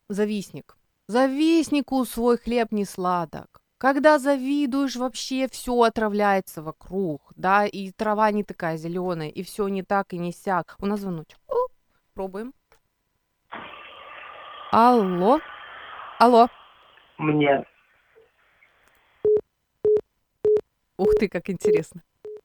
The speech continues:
Speaker 1: Слушайте, вы мне нравитесь. <laughs> М, спасибо за звоночек, спасибо за откровенность, спасибо. Да. А, принято. Ваш ответ принят.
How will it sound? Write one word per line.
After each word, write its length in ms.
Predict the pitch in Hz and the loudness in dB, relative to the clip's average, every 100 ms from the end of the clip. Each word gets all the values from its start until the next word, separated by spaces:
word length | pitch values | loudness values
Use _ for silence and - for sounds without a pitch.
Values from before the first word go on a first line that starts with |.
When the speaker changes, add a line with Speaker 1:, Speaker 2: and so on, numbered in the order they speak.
| _ _ _ _ _ _ _ _ - _ _ | _ _ _ _ _ _ _ _ -20 _ _
Speaker 1:
Слушайте, 540 | _ - 156 - - 165 | _ -12 -12 -14 -12 -8
вы 80 | |
мне 140 | 208 262 | -6 -6
нравитесь. 640 | 254 202 190 - _ - - - | -6 -8 -10 -18 _ -20 -14 -4
<laughs> 1300 | - - 180 220 - 226 - 359 359 349 302 254 240 180 _ | -2 -2 -4 -4 -8 -14 -8 -6 -4 -6 -8 -10 -12 -16 _
М, 1080 | - 190 190 180 170 165 160 156 151 147 - _ _ _ | -10 -6 -4 -4 -4 -2 -4 -6 -8 -10 -14 _ _ _
спасибо 680 | - 247 339 - 277 233 269 - _ | -4 0 0 0 -4 -2 -4 -8 _
за 220 | 214 214 | -4 -2
звоночек, 500 | 214 226 285 311 262 | 0 0 0 -4 -8
спасибо 420 | - 233 240 220 | -4 -4 -2 -6
за 140 | 208 208 | -2 -2
откровенность, 840 | - 196 180 160 156 170 233 - | -4 -6 -6 -6 -6 -6 -8 -10
спасибо. 720 | - 214 226 - 175 175 214 - - | -2 -2 -2 -6 -4 -4 -4 -12 -2
Да. 240 | 175 156 - - - 135 | 0 0 -4 -20 -18 -4
А, 140 | - | -4
принято. 720 | 185 - 359 311 185 - 147 165 175 | 2 4 6 6 4 2 -6 -6 -10
Ваш 340 | 190 208 214 | 0 0 0
ответ 320 | 240 247 247 _ | -6 -4 -4 _
принят. 520 | 285 285 160 - | -4 -2 -4 -6